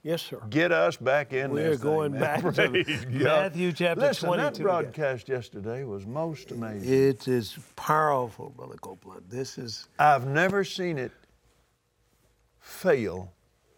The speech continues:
Speaker 2: in all the years I've been in this ministry, that when you major in the love of God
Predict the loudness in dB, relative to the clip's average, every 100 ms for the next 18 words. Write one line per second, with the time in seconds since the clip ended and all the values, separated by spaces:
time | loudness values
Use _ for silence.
0 | _ -8 -8 -2 4 6 6 2 0 -2
1 | -4 -4 -6 -6 -6 -6 -8 -14 _ _
2 | -8 -8 -10 -12 -14 -14 -20 _ _ _
3 | _ _ _ -20 -20 -20 -20 -20 _ _
4 | _ _ _ 0 4 6 4 0 _ _
5 | _ _ _ _ _ _ _ _ _ _
6 | _ _ -20 -16 -6 2 2 4 2 2
7 | 0 -6 -14 _ _ _ _ -10 0 4
8 | 6 4 2 2 4 2 -4 _ _ _
9 | _ _ _ -4 -2 -2 2 2 2 0
10 | -6 -8 -10